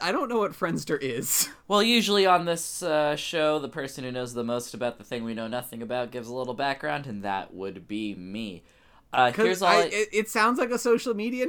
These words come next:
Speaker 1: <laughs> network.
Speaker 2: Yep, that's, yeah, it was one of the first social, it was a pre-MySpace social media network. But
Speaker 1: Oh,
Speaker 2: here's the
Speaker 1: before
Speaker 2: thing.
Speaker 1: MySpace.
Speaker 2: Oh, yeah, it's the O G.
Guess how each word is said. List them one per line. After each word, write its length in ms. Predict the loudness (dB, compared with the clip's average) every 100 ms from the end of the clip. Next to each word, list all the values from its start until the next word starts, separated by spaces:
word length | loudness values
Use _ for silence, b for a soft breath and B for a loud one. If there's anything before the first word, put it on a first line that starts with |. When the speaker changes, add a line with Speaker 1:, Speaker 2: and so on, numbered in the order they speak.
| -2
Speaker 1:
<laughs> 80 | -4
network. 600 | -4 -4 -4 -6 2 6
Speaker 2:
Yep, 200 | 6 6 4
that's, 280 | 6 6 2
yeah, 200 | 4 4 4
it 120 | 0
was 180 | 0 2
one 140 | 0
of 80 | 0
the 80 | -2
first 400 | -2 -2 -2 -6
social, 340 | -4 -2 -2
it 40 | -4
was 120 | -4
a 60 | -2
pre-MySpace 720 | 0 2 2 0 -2 -4 -2
social 340 | -4 -4 -6
media 380 | -6 -4 -2 0
network. 400 | 0 0 -2 -4 B B B
But 140 | 6 8
Speaker 1:
Oh, 80 | 8 4
Speaker 2:
here's 180 | -2 0
the 40 |
Speaker 1:
before 200 | 2 4
Speaker 2:
thing. 100 | 4
Speaker 1:
MySpace. 720 | 0 -2 -2 -6 -8 -8 -10 -2
Speaker 2:
Oh, 160 | 2 4
yeah, 240 | 6 6
it's 260 | 4 0 -4
the 120 | -2
O 160 | 0 -2
G. 460 | -4 -4 -6 -8